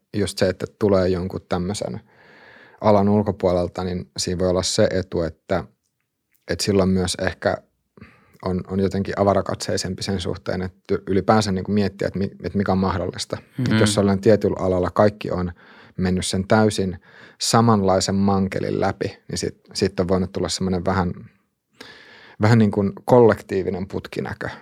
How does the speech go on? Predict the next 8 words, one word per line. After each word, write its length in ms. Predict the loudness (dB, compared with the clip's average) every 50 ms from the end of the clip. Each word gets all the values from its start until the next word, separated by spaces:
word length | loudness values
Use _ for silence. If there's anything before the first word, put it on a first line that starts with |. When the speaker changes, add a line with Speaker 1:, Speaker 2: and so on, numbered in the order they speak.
| _ _ _ _ _ -6
Speaker 2:
Niin. 60 | -2
Speaker 1:
tietyssä 320 | 0 0 0 0 0 -2 -4
mielessä. 440 | -6 -8 -10 -10 -8 -10 -10 -10 -14 -16 -20 -20 _ _
Speaker 2:
Tuskin 400 | 2 2 2 2 2 2 4 4
Airbnb-perustajat 1300 | 4 4 4 2 2 2 2 2 0 0 -2 -2 -2 0 0 0 0 -2 -4 -4 -6 -6 -6 -4 -4 -4
oli 160 | -2 -2 -2
hotelliyrittäjiä 1120 | -2 -4 -4 -2 -2 -2 -2 -2 -4 -6 -6 -8 -10 -10 _ -8 -6 -6 -6 -6 -8 -10 -10
tai, 360 | -10 -10 -8 -8 -8 -10